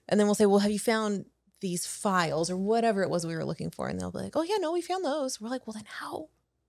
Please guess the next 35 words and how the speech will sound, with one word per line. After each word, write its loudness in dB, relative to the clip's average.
how -2
have 0
we 0
not 0
seen -2
the 4
same 2
things, 2
but 2
we're 2
going 4
down, 4
you 6
know, 4
we're 2
progressing?" 0
'Cause -8
there's, -2
like, -2
a, -4
there's -2
a -2
game 0
to -2
it. 0
There's -2
a -8
story -2
to -2
it 2
that 0
you 0
have -2
to 0
unfold. 0